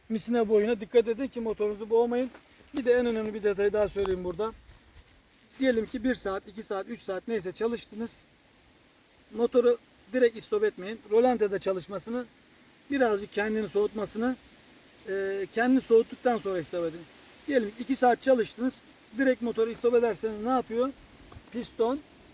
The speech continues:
e, sıcak pistondaki yağ, e, istop ettiğin zaman orada pistonun etrafına sarıyor. Orada kurum bağlıyor. Bu da önemli bir detay. Bunu mutlaka ihmal etmeyin. Hangi motoru kullanıyorsanız kullanın. Sadece bunlar için geçerli değil.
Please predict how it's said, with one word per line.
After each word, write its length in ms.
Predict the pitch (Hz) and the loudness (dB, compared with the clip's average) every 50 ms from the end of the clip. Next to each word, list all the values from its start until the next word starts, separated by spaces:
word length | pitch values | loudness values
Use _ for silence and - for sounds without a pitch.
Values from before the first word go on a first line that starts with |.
| - - - - - - | -20 -20 -20 -20 -12 -8
e, 160 | 196 190 170 | -6 -6 -6
sıcak 380 | - - 202 233 247 226 - | -8 -4 0 2 2 0 0
pistondaki 540 | - 214 170 - 226 214 202 196 190 156 190 | -6 -14 -10 -8 -8 -6 -4 -6 -8 -6 -6
yağ, 260 | 196 214 233 254 269 254 - - - - - - - - - - - - | -4 -2 -2 -2 -2 -4 -6 -12 -12 -10 -8 -6 -6 -6 -6 -6 -6 -6
e, 380 | 185 185 185 185 180 185 190 214 | -4 -4 -2 -2 -4 -4 -4 -4
istop 260 | - - - 233 220 | 0 4 4 6 6
ettiğin 280 | 226 - - 226 214 190 | 4 2 0 -6 -6 -4
zaman 220 | 196 208 226 240 226 214 | -2 -2 -2 -4 -4 -2
orada 260 | 226 214 185 185 226 | -2 -2 0 0 -2
pistonun 360 | - - 185 - - 220 220 | -4 -4 -12 -6 -4 -4 -2
etrafına 460 | 214 196 208 202 202 190 180 196 190 160 | -2 -2 -2 -2 -4 -4 -4 -6 -10 -6
sarıyor. 400 | - 220 233 233 240 247 254 254 - - - - - - - - | -2 0 0 2 2 2 2 0 -2 -12 -20 -20 -20 -18 -8 -2
Orada 220 | 233 226 214 247 226 - - | 0 0 2 2 0 0 0
kurum 240 | 220 226 240 233 208 | 0 2 2 2 2
bağlıyor. 400 | 190 180 165 156 151 185 226 262 240 208 | 2 2 2 0 0 0 0 -2 0 2
Bu 100 | 226 220 | 4 6
da 40 | 233 | 6
önemli 420 | 226 226 214 202 214 220 220 214 | 6 4 0 -2 -2 -2 -2 -2
bir 80 | 208 180 | -2 -4
detay. 340 | 185 170 - 208 240 262 - - - - - - - - - - - | -4 -4 -4 -6 -6 -6 -8 -10 -20 -20 -20 -20 -20 -20 -16 -8 -4
Bunu 180 | 220 220 226 220 | -2 0 0 2
mutlaka 520 | 220 254 - - 226 190 - 220 247 262 | 0 0 0 0 -2 0 2 0 0 0
ihmal 380 | - 220 190 196 202 202 202 202 | 0 -2 -2 -2 0 0 0 0
etmeyin. 260 | 202 - 185 170 160 | 0 -2 -4 -4 -2
Hangi 180 | 202 220 214 | -2 -2 -2
motoru 280 | 208 190 160 - 202 190 | -4 -6 -4 -4 -4 -4
kullanıyorsanız 520 | - 185 185 185 185 175 151 - 196 196 165 - | -4 -6 -6 -6 -6 -8 -8 -8 -10 -10 -10 -8
kullanın. 300 | 196 185 175 160 147 131 - | -8 -6 -4 -4 -6 -6 -8
Sadece 340 | - - 202 180 175 180 175 | -8 -6 -6 -4 -4 -6 -6
bunlar 200 | 185 185 180 170 | -6 -8 -8 -8
için 240 | 143 - 240 240 - - - - - - - | -8 -4 -4 -4 -6 -6 -16 -18 -14 -8 -6
geçerli 500 | 185 160 - 175 170 165 196 247 208 175 | -6 -6 -6 -6 -8 -6 -6 -6 -4 -2
değil. 200 | 185 170 147 | -2 -2 -2